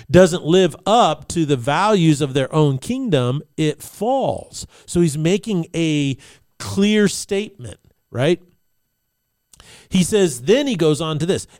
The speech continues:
"In fact, as a matter of fact, no one can enter a strong man's house without first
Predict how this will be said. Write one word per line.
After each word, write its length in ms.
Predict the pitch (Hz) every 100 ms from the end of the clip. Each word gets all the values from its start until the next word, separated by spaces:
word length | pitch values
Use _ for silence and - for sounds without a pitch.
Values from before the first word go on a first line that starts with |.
| _ _ _ _ -
"In 320 | 208 208 190
fact, 600 | - 247 254 117 - - -
as 220 | 175 156
a 140 | 165
matter 480 | 151 165 202 240 240
of 80 | 202
fact, 360 | - 120 127 156
no 200 | 147 180
one 180 | 247
can 240 | 226 185 160 -
enter 480 | 254 - 151 135 -
a 80 | 139
strong 540 | - - 160 190 202
man's 320 | 175 156 151 -
house 600 | 202 214 156 165 - - _ _ _ -
without 580 | 139 156 - 156 160 -
first 440 | 214 214 - -